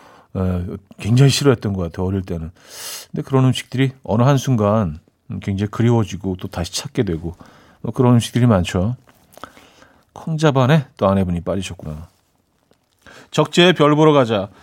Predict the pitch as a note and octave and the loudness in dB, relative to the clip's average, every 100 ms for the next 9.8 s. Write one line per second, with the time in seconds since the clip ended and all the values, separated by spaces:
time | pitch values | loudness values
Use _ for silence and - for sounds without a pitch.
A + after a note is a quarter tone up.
0 | - _ - A2+ D#3 F3 - F#3 E3 D#3 | -20 _ -4 0 2 0 0 0 2 2
1 | D3 C#3 A#2 C3 A#2 G#2 G2+ - B2+ A#2+ | 2 -2 -4 -4 -4 -4 -8 -8 -8 -6
2 | - G2+ C3 C#3+ _ _ - G#2+ A2 D3 | -4 -2 -2 -4 _ _ -10 -8 -4 -4
3 | C#3 C3+ B2 G#2+ F#2 C#3+ A2+ F#2+ F2+ D#2 | 0 0 2 0 -2 -2 -2 -4 -8 -6
4 | - C#3 G2 G#2 A#2 C3+ A2+ F#2 A2 A#2+ | -4 -4 -4 -4 -2 -2 -2 -4 -4 -4
5 | - G#2+ F#2 E2 - D2+ F#2+ A2+ _ _ | -4 -4 -6 -12 -14 -10 -8 -10 _ _
6 | _ _ _ _ - B2+ - D3+ D3+ C#3 | _ _ _ _ -2 -2 4 4 6 4
7 | C3+ C#3+ C3+ B2 G#2 F#2+ A2+ D#3+ _ A2 | 4 4 4 2 0 -2 -2 -8 _ -4
8 | A2 A2+ A2 - C3+ C3 B2 A#2 G#2+ - | 0 2 2 2 -2 0 0 0 -4 -12
9 | - G#2 G#2 G#2 F#2+ F#2+ C3+ | -8 -6 -6 -6 -8 -4 -6